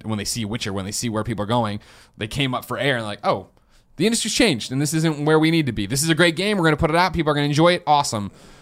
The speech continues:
But it's not going to be Fallout three again in terms of reception, sales,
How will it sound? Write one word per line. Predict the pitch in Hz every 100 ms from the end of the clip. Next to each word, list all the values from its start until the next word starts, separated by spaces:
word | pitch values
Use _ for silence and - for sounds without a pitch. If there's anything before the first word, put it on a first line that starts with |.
| - -
But | - - -
it's | 123 147
not | 151 113
going | 117 104
to |
be | 107
Fallout | 107 95 -
three | 98 95
again | 90 95 90
in | 90
terms | 110 95 92
of | 82 90 -
reception, | - - 113 - 90
sales, | 107 95 90 85